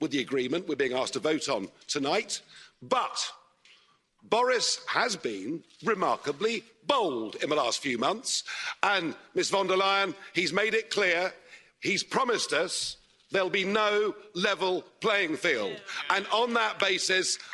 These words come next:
I wish him every success in the next round of negotiations. I really do.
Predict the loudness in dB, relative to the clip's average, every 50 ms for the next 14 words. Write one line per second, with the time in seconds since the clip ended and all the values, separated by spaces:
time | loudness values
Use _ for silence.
0 | -10 -4 0 0 2 2 2 2 0 2 2 2 2 2 2 0 -4 -8 -10 -14
1 | -8 -2 0 0 0 0 0 2 2 2 2 2 -2 -4 -6 -2 0 2 2 2
2 | 0 0 2 2 2 2 0 -2 -4 -6 -6 -8 -8 -4 -2 0 2 2 2 2
3 | 0 0 0 0 2 2 4 4 2 2 0 -4 -8 -12 -6 -2 -2 0 0 2
4 | 2 2 2 2 2 2 2 2 2 2 0 0 0 2 2 2 2 2 2 2
5 | 2 2 2 2 2 2 2 0 -2